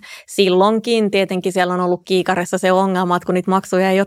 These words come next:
tarpeeksi, jollain on pitänyt vähän kiristää, <laughs> niin kiristetään sitä ruuvia tästä, että liitetään se siihen sosiaaliturvan m-, mä-, määritelmän pohjaksi, niin, niin, niin saadaan yrittäjät maksaa lisää. Ja tietenkin ajatus on se, että se on hirveän paljon suoraviivaisempaa, jos Kela voi katsoa vaan sitä työtuloa ja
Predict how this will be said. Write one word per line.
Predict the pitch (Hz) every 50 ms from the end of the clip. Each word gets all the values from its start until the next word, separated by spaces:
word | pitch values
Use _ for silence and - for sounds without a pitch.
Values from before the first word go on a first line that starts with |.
| 202
tarpeeksi, | - 202 190 190 202 - 233 233 233 226 - 196 196
jollain | 180 180 180 175 175 175
on | 180 175
pitänyt | - 190 185 180 175
vähän | 180 202 196 202
kiristää, | - 196 202 208 233 220 - - 240 254 254 254
<laughs> | 233
niin | 220 208 214
kiristetään | 214 208 208 202 - 185 170 190 185 196
sitä | 185 202
ruuvia | 190 202 208 214 214 185 196 185
tästä, | 185 - 208 226 240 - - 180 175
että | 170 - - 180
liitetään | 185 185 - 180 - 185 196
se | 208 233
siihen | 254 269 277 262
sosiaaliturvan | 240 226 226 - 208 175 175 180 185 180 175 175 175 185 - - - - - - - -
m-, | 190 185 - 202 190
mä-, | 185 185 185 - -
määritelmän | 190 185 185 180 180 175 175 175 175 170 170 170
pohjaksi, | 185 185 185 190 190 165 160 - - - 170
niin, | 165 165 165 165 175 - -
niin, | 170 165 - 147 - -
niin | 180 175
saadaan | - 180 170 170 170 165 170 170
yrittäjät | 175 175 175 _ - 170 175 -
maksaa | 170 170 165 - - 170 170 175
lisää. | 185 196 - 180 165 170 - - - - - - _ -
Ja | - 185 175
tietenkin | - 185 165 - 170 170 165 165
ajatus | 165 170 175 175 185 - -
on | 175 175
se, | - 175 170
että | 170 -
se | -
on | 175 175
hirveän | 190 175 180 185 220 254 196
paljon | - 190 190 196 202
suoraviivaisempaa, | - 220 214 220 208 185 170 - - - - - - - - - - - 202 - - - -
jos | - - -
Kela | - - 160 147 151 156
voi | - 110 110 -
katsoa | - - - _ _ - - - - -
vaan | - 156 147
sitä | - - - - - -
työtuloa | - - - - - - - - - - -
ja | - 143